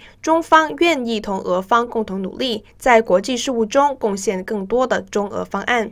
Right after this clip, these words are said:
在双方签署的经济合作协议之中，特别引人注目的是俄罗斯最大的运营商俄罗斯移动电信系统公司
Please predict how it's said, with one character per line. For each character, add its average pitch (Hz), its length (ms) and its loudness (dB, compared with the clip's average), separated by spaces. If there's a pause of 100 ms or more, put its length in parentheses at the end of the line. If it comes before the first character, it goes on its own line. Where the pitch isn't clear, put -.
(1200)
在 359 160 2
双 339 180 4
方 330 200 4
签 330 220 0
署 240 200 -2
的 220 160 6
经 262 160 -4
济 262 120 -2
合 220 120 -4
作 233 140 2
协 226 160 -2
议 226 140 2
之 - 140 -12
中， 311 420 4
特 277 200 0
别 214 220 2
引 196 180 -4
人 180 160 -4
注 302 200 -2
目 311 240 2
的 185 260 2 (220)
是 - 180 2
俄 220 160 6
罗 220 160 6
斯 285 320 -4
最 226 240 4
大 202 180 6
的 185 80 -2
运 208 220 -2
营 185 160 -4
商 277 400 -2 (220)
俄 233 140 4
罗 262 200 4
斯 311 320 -2
移 208 240 -10
动 254 280 -2
电 214 240 0
信 208 220 -6
系 202 160 -8
统 190 180 -8
公 226 200 -4
司 262 460 -2